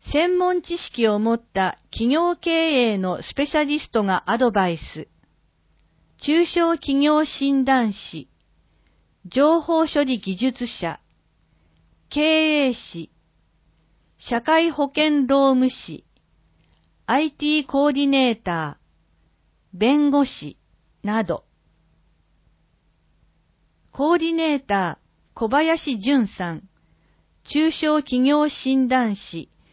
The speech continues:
事業承継士。茨城県よろず支援拠点は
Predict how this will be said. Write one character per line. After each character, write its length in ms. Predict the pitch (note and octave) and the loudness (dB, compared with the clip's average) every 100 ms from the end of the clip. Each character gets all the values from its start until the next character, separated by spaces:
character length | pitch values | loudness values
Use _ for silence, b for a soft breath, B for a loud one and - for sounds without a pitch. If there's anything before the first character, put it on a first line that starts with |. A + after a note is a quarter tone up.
| _ _ _ | _ _ _
事 140 | - A#3 | -2 2
業 280 | C#4 D#4+ D4+ | 4 2 0
承 360 | - C#4 C#4+ | 0 0 0
継 340 | C4+ C#4 C4 G#3 | -2 0 0 0
士。 340 | - - D3+ _ _ _ _ _ _ _ _ _ _ _ _ - | -6 -18 -18 _ _ _ _ _ _ _ _ _ _ _ _ -6
茨 420 | A3 C#4 E4 E4 | -2 0 2 0
城 180 | - - | -4 -4
県 260 | A3 G#3 - | -2 -2 -2
よ 160 | F#3+ | 0
ろ 140 | A#3+ C#4+ | 2 0
ず 160 | D4 | -4
支 220 | C#4+ B3 | -6 -2
援 180 | C#4+ D#4 | 0 0
拠 160 | D4+ D#4 | -2 -2
点 320 | B3 A3+ G#3 | 0 0 0
は 260 | F#3 F#3 | 0 -2